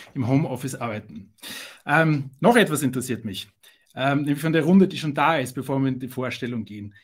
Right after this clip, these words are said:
Was machen denn für euch gute Tools im Homeoffice aus? Was würdet ihr denn sagen? Wer mag beginnen?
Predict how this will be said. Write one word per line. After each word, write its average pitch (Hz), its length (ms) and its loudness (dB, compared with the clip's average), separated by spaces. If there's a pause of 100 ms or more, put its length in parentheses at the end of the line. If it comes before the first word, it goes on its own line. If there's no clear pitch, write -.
(120)
Was 139 140 -8
machen 208 600 2
denn 190 200 -2
für 196 280 -4
euch 180 380 -8
gute 240 360 -12
Tools 240 420 -6
im 135 200 -4
Homeoffice 185 640 -2
aus? - 320 -12
Was 107 140 -18
würdet 151 220 -12
ihr - 40 -14
denn 123 140 -6
sagen? 127 380 -6 (2500)
Wer 131 140 -8
mag 135 180 -4
beginnen? 123 460 -2